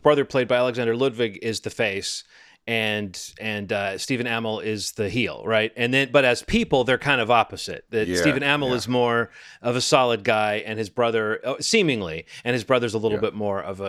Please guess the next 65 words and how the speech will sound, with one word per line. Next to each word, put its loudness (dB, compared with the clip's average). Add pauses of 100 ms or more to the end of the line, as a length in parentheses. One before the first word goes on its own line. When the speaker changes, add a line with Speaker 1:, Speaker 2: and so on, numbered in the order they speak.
Speaker 1:
of -6
a -6
heel. -6
I -8
mean, -2
that's 4
kind 2
of 0
like 0
the, 2 (300)
that's 4
like 2
the -2
hook 0
of -4
the -4
show 0
to -8
some -2
extent, -8
is -6
that -2
Speaker 2:
Yeah. -6
Speaker 1:
you're -2
seeing -2
the 0
difference -2
between -6
their, -6
their -6
wrestling -6
identities -10
and, -14 (400)
and -4
the -10
Speaker 2:
Yeah. -4
Speaker 1:
people -2
they -2
are -4
behind -6
the -12
scenes. -12
<clears throat> -20
Speaker 2:
Pretty -2
damn 0
cool, 0
and 2
it, 0
and 2
it -4
focuses 0
on 0
Speaker 1:
That's 0
all 4
right. 4
Speaker 2:
one -6 (220)
huge -2
aspect 0
of 2
Speaker 1:
<laughs> -
Speaker 2:
wrestling 0
that 0
I 2
think -6
is -8